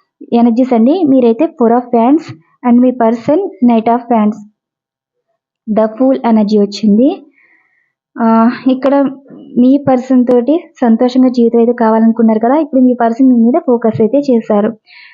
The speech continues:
మీరైతే లవర్స్ కార్డ్ వచ్చింది, మీ పర్సన్ టవర్ కార్డ్ and జస్టిస్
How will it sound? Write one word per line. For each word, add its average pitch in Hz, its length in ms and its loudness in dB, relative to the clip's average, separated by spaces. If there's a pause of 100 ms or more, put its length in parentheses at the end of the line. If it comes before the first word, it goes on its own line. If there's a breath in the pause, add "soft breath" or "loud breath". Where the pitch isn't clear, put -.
(120)
మీరైతే 269 400 2
లవర్స్ 226 380 0
కార్డ్ 240 200 0
వచ్చింది, 254 380 0
మీ 254 220 2
పర్సన్ 233 380 0
టవర్ 214 300 0
కార్డ్ 277 320 -2 (140)
and 240 280 2
జస్టిస్ 247 560 -2